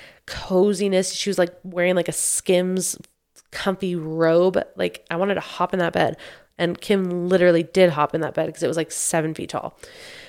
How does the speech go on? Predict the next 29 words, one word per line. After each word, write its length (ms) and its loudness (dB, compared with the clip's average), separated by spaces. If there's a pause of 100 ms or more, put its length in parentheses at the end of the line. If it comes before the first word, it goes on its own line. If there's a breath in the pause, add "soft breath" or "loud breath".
(280 loud breath)
But 340 8
Kim 180 8
goes 160 10
over 220 8
there 500 6 (140)
and 80 -18
they 100 -2
talk 340 -2
about, 480 0
you 100 -6
know, 240 -4 (320)
how 180 -4
they're 140 4
badass 460 2
girls 360 2
'cause 180 -10
they've 220 0
dealt 200 2
with 200 -2
really 220 0
toxic 380 -6
relationships. 680 0 (380 loud breath)
And 100 2
it 100 2
kinda 220 4
gave 140 6
a 60 4
sneak 380 -2
peek 480 -4